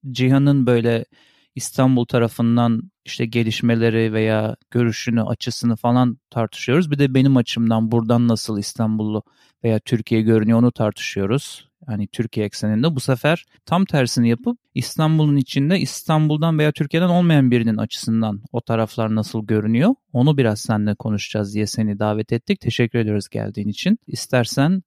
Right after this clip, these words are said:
hemen ilk böyle bir hafifçe başlayalım. Nasıl geldin?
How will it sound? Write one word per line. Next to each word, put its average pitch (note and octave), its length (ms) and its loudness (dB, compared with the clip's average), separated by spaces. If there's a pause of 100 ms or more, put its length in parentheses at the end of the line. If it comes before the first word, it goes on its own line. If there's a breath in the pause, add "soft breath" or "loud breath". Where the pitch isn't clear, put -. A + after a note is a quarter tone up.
hemen C3 400 2 (180)
ilk C#3 300 -6
böyle B2+ 280 2
bir C#3 220 -2 (260)
hafifçe C#3+ 720 -2
başlayalım. C#3+ 600 0 (160)
Nasıl C3 360 2
geldin? A2+ 520 2